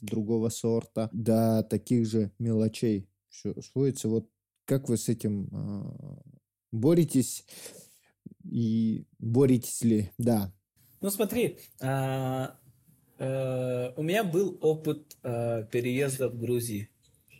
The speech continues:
Speaker 2: например, да. У меня был опыт путешествия по Юго-Восточной Азии. И, ну, там, и какие-то там, а, как сказать,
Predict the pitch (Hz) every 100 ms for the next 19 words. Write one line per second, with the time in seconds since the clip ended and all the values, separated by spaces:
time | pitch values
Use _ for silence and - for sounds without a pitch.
0 | _ 107 101 92 104 143 185 - - -
1 | _ 127 123 151 143 147 139 143 135 139
2 | 135 135 - - - 131 127 - 131 -
3 | 123 123 113 107 104 - 127 - 110 -
4 | 113 107 107 101 - _ - - - -
5 | _ _ 117 113 113 101 95 240 208 117
6 | 98 _ - 180 - - 113 139 131 123
7 | 113 107 110 _ - 113 110 117 117 117
8 | 113 110 - - _ _ _ _ - 151
9 | - 151 139 135